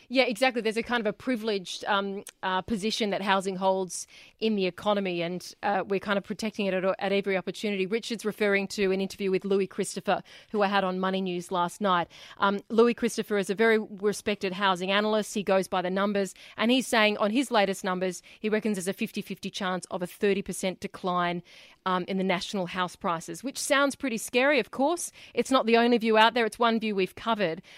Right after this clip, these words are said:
Um, but it goes back to, um, you can weigh on this, uh, in on this as, as well, Scott. It goes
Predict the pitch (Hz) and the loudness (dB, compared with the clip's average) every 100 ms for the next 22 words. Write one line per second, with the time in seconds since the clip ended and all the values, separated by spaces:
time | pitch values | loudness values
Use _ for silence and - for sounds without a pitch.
0 | - - 233 226 226 - 262 254 - - | -20 2 6 6 4 0 4 6 4 -6
1 | - - 226 269 302 349 339 - 294 240 | -10 -6 4 6 6 4 2 2 4 4
2 | - 226 220 - 214 233 269 269 233 214 | 2 0 -2 -10 -14 -8 -6 -2 0 0
3 | 208 214 - 214 - 226 208 202 202 - | -2 -8 -6 -6 -4 -4 -4 -4 -6 -10
4 | 190 - 220 196 208 214 220 226 220 - | -14 -8 -6 -6 -8 -4 -2 -2 -6 -6
5 | 190 170 _ - - 247 226 262 277 320 | -4 -6 _ -20 -10 -8 -2 0 0 -2
6 | 302 - | -6 -10